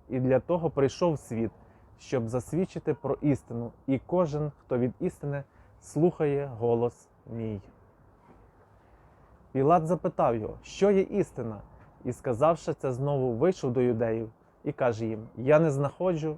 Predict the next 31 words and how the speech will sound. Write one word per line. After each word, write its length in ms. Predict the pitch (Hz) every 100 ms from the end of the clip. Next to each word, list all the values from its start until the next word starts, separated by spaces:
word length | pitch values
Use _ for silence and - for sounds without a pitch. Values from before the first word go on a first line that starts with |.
| -
ніякої 600 | 127 123 156 175 151 135
вини 400 | 110 113 120 113
в 40 | 117
нім. 300 | 110 107 107 - _ _ _ _ _ 123
Є 180 | 151
ж 120 | 190 -
у 80 |
вас 140 | 170 170
звичай, 480 | 147 175 135 117 110
щоб 260 | - 131
я 120 | 143 -
одного 400 | 135 156 185 175
відпускав 520 | 160 - - 143 143
вам 180 | 139 143
на 80 |
Пасху. 480 | 135 117 110 - - - _ _ _
Чи 120 | 143
хочете, 520 | - 190 202 202 -
відпущу 480 | 165 165 180 - 190
вам 160 | 185 175
царя 280 | 175 160 147
юдейського?» 680 | 160 160 175 - 180 180 - _ _ _ _ -
Тоді 220 | 135 196
закричали 600 | 160 - 135 - 147 147
всі 240 | 143 135
знову, 320 | 117 135 127 120
кажучи: 500 | 117 113 117 - - _ _ -
«Не 220 | 131 156
його, 480 | 185 180 175 156 117 -
а 100 | 135
Вараву!» 720 | 175 196 196 185 139 117